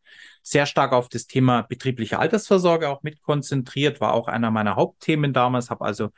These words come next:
Belegschaftsgeschäft gemacht, Geschäftsführerversorgungen, ähm, sehr interessantes, äh, Thema, habe das auch noch mit studiert,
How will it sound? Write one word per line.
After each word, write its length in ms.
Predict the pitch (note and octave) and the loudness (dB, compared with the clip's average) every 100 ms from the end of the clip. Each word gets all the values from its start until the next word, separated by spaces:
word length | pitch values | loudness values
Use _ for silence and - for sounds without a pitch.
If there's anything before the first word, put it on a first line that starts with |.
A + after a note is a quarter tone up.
| - _ | -20 _
Belegschaftsgeschäft 920 | - A#2 D#3 - D3+ - B2+ D3 C3 - | -2 0 0 0 0 -2 -4 -4 -2 -2
gemacht, 340 | B2+ B2 B2 | 0 0 -2
Geschäftsführerversorgungen, 1500 | A2+ C#3+ - - - C3+ B2+ C3 B2 B2 A#2+ B2 A#2+ A#2+ B2 - - _ _ _ | -4 -4 -6 -8 -4 0 0 0 2 2 2 2 2 0 -4 -18 -20 _ _ _
ähm, 300 | A2+ A2 G#2+ | -2 0 0
sehr 240 | G#2 - B2+ | 0 0 0
interessantes, 760 | B2+ A#2+ - A2+ A2+ A2 - | 0 -4 -2 0 0 -2 -2
äh, 160 | - G#2+ | -4 -4
Thema, 360 | - D#3+ E3 B2+ | -4 0 0 0
habe 120 | B2+ | -4
das 140 | - | -4
auch 220 | - A#2 A#2+ | -2 -2 -2
noch 120 | G#2+ | -4
mit 160 | A#2+ | -6
studiert, 500 | - A#2+ C3+ G#3 - | -8 -8 -2 -2 -2